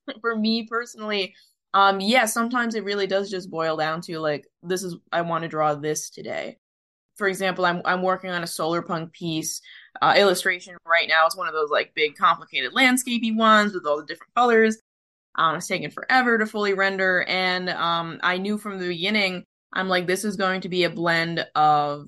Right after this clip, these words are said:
uh, Filipino mythology and solar punk futurism." So I'm going to have this huge sea dragon called Bakunawa, as a Visayan mythological dragon, you know, that presides over the oceans and s-,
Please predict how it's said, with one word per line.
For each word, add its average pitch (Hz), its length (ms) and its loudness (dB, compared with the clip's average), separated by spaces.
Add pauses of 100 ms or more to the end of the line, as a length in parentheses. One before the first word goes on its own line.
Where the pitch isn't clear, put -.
uh, 131 240 -2
Filipino 190 520 -6
mythology 165 880 -2
and 156 360 0
solar 156 360 0
punk 160 360 -2 (500)
futurism." 139 680 -2
So 156 300 0
I'm 156 120 0
going 175 240 0
to 170 60 0
have 160 520 2 (200)
this 175 340 -2
huge 196 600 0 (140)
sea 202 380 -2
dragon 156 640 2
called 156 320 0
Bakunawa, 156 760 2
as 147 120 -8
a 147 80 -6
Visayan 151 760 0 (680)
mythological 156 1040 2 (200)
dragon, 151 640 2
you 160 100 -6
know, 139 180 0
that 143 200 0
presides 156 360 0
over 151 180 -2
the 156 140 -2
oceans 147 640 -4
and 85 340 -2
s-, - 260 -6